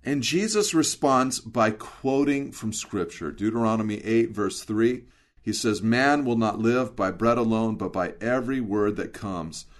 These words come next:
from the mouth of God." So just this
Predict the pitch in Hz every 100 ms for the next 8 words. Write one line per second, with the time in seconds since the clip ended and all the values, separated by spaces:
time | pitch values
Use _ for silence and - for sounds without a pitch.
0 | - - - 110 98 90 90 92 92 82
1 | 82 - - - _ - 87 82 82 80
2 | - - 90 78 73 65 _ _ - -
3 | _ - 113 101 151 151 - 117 110 -